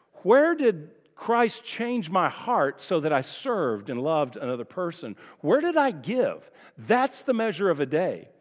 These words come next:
And that's a measure of a life. You don't get at a certain place in life. Many, many, many of us do, right? We have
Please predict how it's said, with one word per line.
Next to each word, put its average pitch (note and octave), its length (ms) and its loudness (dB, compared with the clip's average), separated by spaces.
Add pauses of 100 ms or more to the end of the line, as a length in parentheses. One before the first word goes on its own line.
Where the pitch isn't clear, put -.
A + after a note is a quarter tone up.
(300)
And F3 140 2
that's C#4+ 160 2
a D#4+ 60 -2
measure G3 260 2
of D#3+ 60 2
a E3+ 60 2
life. G3+ 300 4
You F3+ 60 -2
don't G3 160 -6
get A3+ 120 2
at G#3 60 0
a D3+ 40 -4
certain G3 280 -6
place F#3+ 440 -6
in D#3 80 -4
life. D#3+ 400 -2
Many, F#3 320 -2
many, F#3 400 -2
many F#3 220 -4
of A#3+ 100 -2
us C#3 100 -10
do, A#3 180 -6
right? C3+ 280 0
We D#3 100 -2
have D3+ 260 0